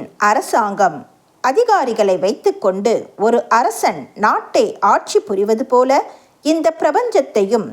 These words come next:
தன் தெய்வ சக்திகளை கொண்டே பரம்பொருளான அன்னை ஆதிபராசக்தியும் ஆட்சி புரிகிறாள்.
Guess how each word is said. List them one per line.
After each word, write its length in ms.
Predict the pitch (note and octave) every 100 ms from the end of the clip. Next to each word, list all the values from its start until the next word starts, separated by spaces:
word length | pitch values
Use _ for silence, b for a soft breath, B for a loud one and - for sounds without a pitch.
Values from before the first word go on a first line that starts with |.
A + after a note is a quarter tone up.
| - _
தன் 220 | C4 C4
தெய்வ 300 | C4+ C#4 A4+
சக்திகளை 600 | A4 - - A#3+ A#3+ G#3 F3+
கொண்டே 380 | - G#3 B3 C#4+ G#4+ - _
பரம்பொருளான 840 | - B3+ A4+ G#4 A#3 G#3 F#3+ F#3 F3 -
அன்னை 380 | G3 A#3 C#4 G4+ - _ - G#3
ஆதிபராசக்தியும் 1300 | E4 A4 G4+ - G3+ F3 - F3 - D#4+ A3 G#3 A2+ b b _
ஆட்சி 420 | A#3 D4+ - -
புரிகிறாள். 600 | A4 G3+ G#3+ G#3+ G3 D3